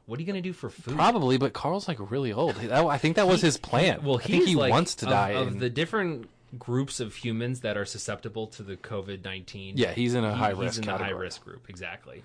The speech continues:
Speaker 2: But I think he was, like, depressed once his, since his wife died. He, like, planned to, this was a one-way trip for him.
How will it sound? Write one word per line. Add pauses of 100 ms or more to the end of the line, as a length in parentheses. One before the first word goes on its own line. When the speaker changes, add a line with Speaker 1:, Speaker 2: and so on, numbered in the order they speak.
(100)
Speaker 2:
But
I
think
he
was,
like,
depressed
once
his, (140)
since
his
wife
died.
He,
like,
planned
to, (220)
this
was
a
one-way
trip
for
him.